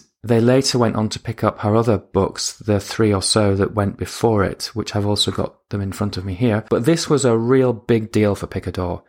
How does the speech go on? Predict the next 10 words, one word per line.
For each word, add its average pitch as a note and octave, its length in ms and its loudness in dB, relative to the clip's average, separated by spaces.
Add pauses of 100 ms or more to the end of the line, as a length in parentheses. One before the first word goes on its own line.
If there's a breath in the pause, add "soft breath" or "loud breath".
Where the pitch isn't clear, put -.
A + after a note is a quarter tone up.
(120)
This A#2+ 440 0
was G#2 640 0 (140)
a G2 200 -2
serious G#2 960 0 (120)
lead G2+ 640 0 (360)
pillar G2+ 480 0
of G2 340 -6
their F#2+ 460 0 (160)
twenty G2 260 -4
fourteen F#2 640 -4